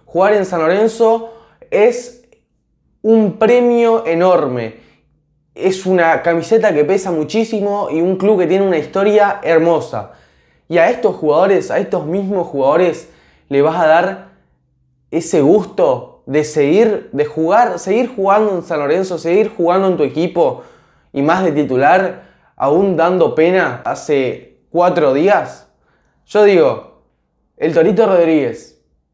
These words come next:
el ternerito, el flojito, ¿puede seguir jugando en San Lorenzo?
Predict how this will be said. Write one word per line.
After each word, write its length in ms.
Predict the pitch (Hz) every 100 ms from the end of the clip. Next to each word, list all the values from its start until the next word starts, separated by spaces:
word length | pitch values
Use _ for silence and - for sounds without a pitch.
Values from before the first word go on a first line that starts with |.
| _ _
el 240 | 139 147
ternerito, 640 | 135 175 156 170 175 165 139
el 60 | 131
flojito, 840 | 156 151 180 156 123 110 - - _ _ _ _ _ _ _ _ _ _
¿puede 240 | - 262 262
seguir 260 | 175 170
jugando 300 | 180 165 170
en 40 | 160
San 120 | 143
Lorenzo? 720 | 127 160 202 - 135 110 -